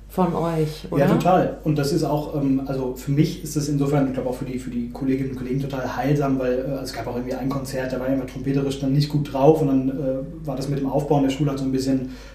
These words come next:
Speaker 2: länger gebraucht und dann, ich hab da auch eine Aufnahme gemacht, dass er, „Oh Gott, das ist aber nicht gut gespielt trompeterisch.“ Äh, ja gut, denkt man bei, äh, zehn anderen Konzerten auch, ne? Richtig zufrieden ist man nie.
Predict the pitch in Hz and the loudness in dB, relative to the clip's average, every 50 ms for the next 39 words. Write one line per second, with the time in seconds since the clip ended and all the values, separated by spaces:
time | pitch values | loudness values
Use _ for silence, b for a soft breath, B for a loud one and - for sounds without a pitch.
0 | B - 131 131 143 151 151 143 135 - - 117 - 135 139 143 139 135 135 131 | B -6 0 2 4 6 6 4 4 2 0 2 2 4 4 4 2 2 2 2
1 | 123 127 123 123 127 - 127 113 - - - - - - - - - - - - | 2 0 -2 -4 -4 -8 -10 -12 -12 -14 -14 -12 -12 -10 -10 -10 -10 -10 -8 -8
2 | 240 262 - 139 127 131 131 127 127 131 127 - 113 110 117 113 104 - - - | -6 -2 -2 0 0 0 0 -2 -2 -2 -2 -4 -6 -6 -6 -8 -10 -10 -10 -10
3 | - - - - - - 117 120 113 113 120 - - - - 147 151 147 - 147 | -12 -12 -12 -14 -12 -12 -12 -10 -8 -8 -8 -8 -10 -6 0 4 4 4 4 2
4 | 139 - - 147 160 165 - - 143 127 123 127 127 127 123 123 120 117 - B | -2 -2 2 4 4 4 4 2 0 -2 0 0 0 0 0 -2 -2 -4 -4 B
5 | B B B B B B B - - 120 113 117 117 - 123 135 135 131 123 123 | B B B B B B B -6 -4 -2 -2 -2 -4 -4 -2 -2 -2 -2 -2 0
6 | 139 143 135 123 123 123 120 123 - - - - 92 98 - - 151 - 143 139 | 2 0 0 0 0 0 -2 -2 -4 -6 -8 -10 -10 -10 -10 -10 -6 -2 0 0
7 | 131 123 131 131 127 123 117 - 139 139 135 135 135 - 135 160 156 151 147 147 | 0 0 -2 -4 -6 -6 -4 0 0 0 2 0 0 2 2 4 4 4 4 2
8 | 147 147 143 139 - 147 - - 139 - - 147 151 151 147 143 139 135 135 135 | 2 2 2 0 -2 -4 -6 -6 -6 0 2 6 6 6 6 4 2 2 4 4
9 | 151 170 180 185 185 | 6 6 6 4 2